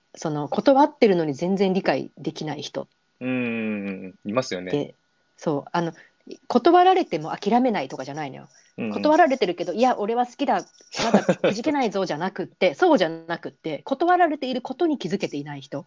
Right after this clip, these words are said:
Speaker 2: あー。
Speaker 1: 女性を困らせてるってことに気づけない人。
Speaker 2: うんうん。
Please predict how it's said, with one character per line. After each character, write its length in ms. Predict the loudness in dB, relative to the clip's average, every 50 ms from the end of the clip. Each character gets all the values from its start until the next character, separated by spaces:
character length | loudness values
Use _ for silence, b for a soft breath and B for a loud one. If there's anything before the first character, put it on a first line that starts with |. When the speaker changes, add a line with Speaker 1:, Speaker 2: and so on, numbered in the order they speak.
| _ _
Speaker 2:
あ 420 | -4 -2 0 0 0 0 -2 -2 0
ー。 0 |
Speaker 1:
女 80 | 0 0
性 240 | 4 6 6 8 8
を 60 | 6
困 240 | 6 6 6 6 6
ら 120 | 4 4
せ 120 | 2 0 -2
て 100 | -2 -4
る 80 | -6
っ 20 | -6
て 140 | -8 -10 -10
こ 100 | -8 -6
と 80 | -6
に 240 | -6 -6 -8 -10 -12 B B B B
気 120 | 2 2 4
づ 100 | 4 6
け 120 | 4 4
な 120 | 4 4 0
い 40 |
人。 260 | -2 -6 -10 -12 -12 -12 _ _ _
Speaker 2:
う 40 | -18
ん 40 | -18
う 40 | -16
ん。 480 | -16 -16 -18 -18 -18 -18 -18 -18 -20